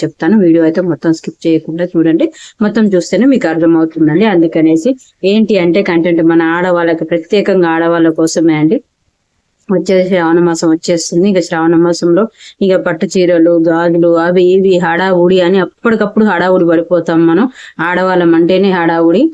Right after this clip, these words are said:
<laughs> నాకు తెలిసి ఎంత ఉన్నా, ఎంత ఏది సెట్ చేసి పెట్టుకున్నా, హడావుడి చేయండి మాత్రం మనం ఏ పెళ్ళికి, ఏ శుభకార్యానికి, దేనికి అయితే మనం తయారు కాము. అది ఉన్నదే వాస్తవమే. ఆడవాళ్ళు అంటేనే హడావుడి. అప్పటికప్పుడు వెతుక్కుంటాం, అప్పటికప్పుడు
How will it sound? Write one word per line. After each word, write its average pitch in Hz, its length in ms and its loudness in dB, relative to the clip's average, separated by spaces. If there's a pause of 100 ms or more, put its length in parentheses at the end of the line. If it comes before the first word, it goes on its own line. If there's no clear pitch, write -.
(160)
<laughs> 254 240 2
నాకు 185 220 -2
తెలిసి 202 300 0 (280)
ఎంత 190 320 0
ఉన్నా, 202 340 2 (160)
ఎంత 180 220 -2
ఏది 202 580 2
సెట్ 180 220 0
చేసి 202 240 -2
పెట్టుకున్నా, 190 480 -2
హడావుడి 208 520 0
చేయండి 180 360 2
మాత్రం 170 320 0
మనం 170 140 2 (120)
ఏ 175 60 0 (100)
పెళ్ళికి, 175 420 -2 (360)
ఏ 185 160 2
శుభకార్యానికి, 180 760 0
దేనికి 175 380 0
అయితే 165 160 0 (100)
మనం 156 180 2
తయారు 165 460 -2
కాము. 170 220 0
అది 160 260 2
ఉన్నదే 175 360 2 (140)
వాస్తవమే. 170 560 0 (340)
ఆడవాళ్ళు 170 520 0
అంటేనే 175 400 0
హడావుడి. 170 420 0 (360)
అప్పటికప్పుడు 180 500 -4
వెతుక్కుంటాం, 175 720 -2
అప్పటికప్పుడు 175 500 -2